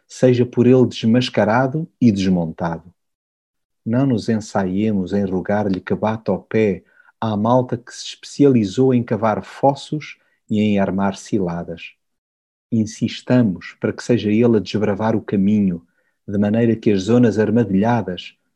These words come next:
só possam ser pisadas pelos seus responsáveis. Não corramos riscos em ferir-nos com o chuveirinho de falsos testemunhos, cobranças indevidas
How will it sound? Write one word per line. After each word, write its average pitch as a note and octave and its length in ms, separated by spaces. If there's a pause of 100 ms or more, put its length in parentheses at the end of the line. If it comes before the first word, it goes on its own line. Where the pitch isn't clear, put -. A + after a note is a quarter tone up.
só - 260
possam A#2+ 440
ser B2 340
pisadas A#2 720
pelos - 280
seus G#2+ 220
responsáveis. E2+ 1000 (920)
Não B2+ 160
corramos A2+ 520
riscos G2+ 500
em G2+ 100
ferir-nos G2+ 640
com A2 280
o G2 40
chuveirinho A2+ 800
de F#2 80
falsos - 600
testemunhos, G2 800 (500)
cobranças G#2+ 680
indevidas F#2+ 760